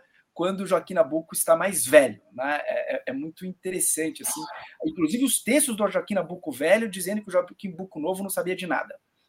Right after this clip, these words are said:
né? <laughs> É, somente na pauta da religião, é, é bem, é bem curioso.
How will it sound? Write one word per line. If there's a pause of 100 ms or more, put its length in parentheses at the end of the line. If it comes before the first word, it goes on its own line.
né? (320)
<laughs> (100)
É, (580)
somente
na
pauta
da
religião,
é,
é
bem,
é
bem
curioso.